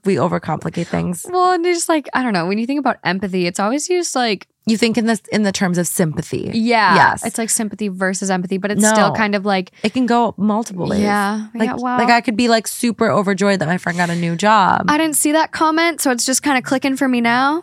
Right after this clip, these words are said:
Speaker 1: You didn't see that?
Speaker 2: <laughs> No.
Speaker 1: Wait, I didn't, I thought I showed you. I was like,
Speaker 2: No.
Speaker 1: "Oh my God, we thought we did something with that one."
Speaker 2: We're
Speaker 1: And
Speaker 2: so
Speaker 1: th-,
Speaker 2: stupid.
Speaker 1: there were, no, it wasn't just one. There was multiple.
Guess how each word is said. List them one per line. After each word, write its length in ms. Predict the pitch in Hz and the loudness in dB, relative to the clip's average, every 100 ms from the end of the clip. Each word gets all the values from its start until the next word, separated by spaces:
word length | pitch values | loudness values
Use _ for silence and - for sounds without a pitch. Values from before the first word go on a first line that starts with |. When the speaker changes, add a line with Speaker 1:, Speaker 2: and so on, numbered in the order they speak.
| - | 0
Speaker 1:
You 160 | 233 247 | 2 4
didn't 220 | 403 453 | 4 2
see 180 | 269 214 | 2 6
that? 400 | 233 320 349 - | 8 8 8 6
Speaker 2:
<laughs> 40 | |
No. 80 | 294 - - - 605 - | 2 2 -2 0 0 4
Speaker 1:
Wait, 440 | 262 311 339 294 - | 6 6 8 6 6
I 160 | 240 254 | 4 4
didn't, 220 | 330 330 | 4 2
I 100 | 254 | 0
thought 180 | 262 254 | 2 2
I 100 | 370 | 2
showed 400 | - - 220 233 | 2 2 2 2
you. 180 | 208 175 | 2 2
I 120 | 180 | 2
was 160 | 214 214 | 2 2
like, 100 | 220 | 0
Speaker 2:
No. 180 | 269 269 | 0 0
Speaker 1:
"Oh 80 | 208 | 2
my 120 | 214 | 2
God, 180 | 202 185 | 2 2
we 100 | 190 | 0
thought 180 | 208 196 | 0 0
we 100 | 226 | -2
did 240 | 180 165 | -2 -2
something 340 | - 180 196 202 | 0 -2 0 0
with 140 | 196 | 0
that 200 | 214 214 | 2 2
one." 280 | 233 233 233 | 2 2 0
Speaker 2:
We're 60 | 254 | 0
Speaker 1:
And 80 | 233 | 2
Speaker 2:
so 40 | |
Speaker 1:
th-, 120 | 208 | 2
Speaker 2:
stupid. 400 | - 214 214 208 - | 0 -4 -4 -2 2
Speaker 1:
there 100 | 240 | 4
were, 120 | 277 | 4
no, 220 | 196 233 | 4 2
it 40 | 202 | 2
wasn't 240 | 220 226 | 0 -2
just 160 | 208 - | -4 -2
one. 160 | 196 | 0
There 100 | 180 | 0
was 100 | 175 | -2
multiple. 640 | 165 165 170 170 - 190 | -2 -4 -4 -6 -4 -4